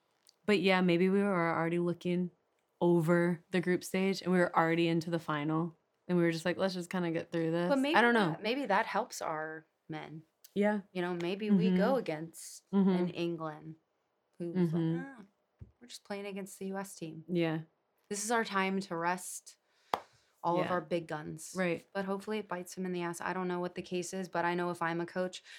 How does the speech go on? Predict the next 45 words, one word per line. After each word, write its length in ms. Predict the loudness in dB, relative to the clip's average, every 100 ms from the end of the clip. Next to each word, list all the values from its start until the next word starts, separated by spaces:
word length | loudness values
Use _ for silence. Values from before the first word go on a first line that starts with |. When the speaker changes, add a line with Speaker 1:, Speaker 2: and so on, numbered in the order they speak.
| -20 0
Speaker 1:
You're 120 | 2
Speaker 2:
I 60 | 4
Speaker 1:
playing 140 | 4
Speaker 2:
know 40 | 6
Speaker 1:
your 80 | 4
Speaker 2:
they 60 |
Speaker 1:
best 180 | 4 4
Speaker 2:
have 100 | 0
to, 100 | 0
you 160 | 2 4
Speaker 1:
team. 80 | 4
Speaker 2:
play 200 | 2 2
your 80 | 2
best 240 | 0 -2
team. 300 | -4 -4 -6 -10 -20 4
They 140 | 6
Speaker 1:
Yeah. 80 | 8
Speaker 2:
literally, 580 | 8 8 8 4 2 0
these, 440 | 2 0 0 -4 -12 -2
these 240 | 0 0
men 360 | 2 2 0 -4 -8 _
have 200 | 0 2
waited 340 | 4 6 4 4
their 140 | 2
whole 400 | 0 0 2 4
life 260 | 2 0 -2
for 100 | 0
these 180 | 2 2
Speaker 1:
Mm-hmm. 80 | 2
Speaker 2:
moments. 520 | 0 -2 -4 -4 0
Speaker 1:
Mm-hmm. 180 | 0 0 0
Speaker 2:
Like, 160 | 0 2
if, 220 | 0 0 -8 -10 -2
if 200 | 2 6
I 320 | 6 4 0 -8 -10 2
am 160 | 4
in 100 | 6
the 160 | 4 4
eightieth 440 | 6 6 6 2 4
minute 300 | 2 2 0
and 120 | 0
I 100 | 0 0
hit 220 | 0 2
a 60 |
wall, 420 | 2 0 -2 -6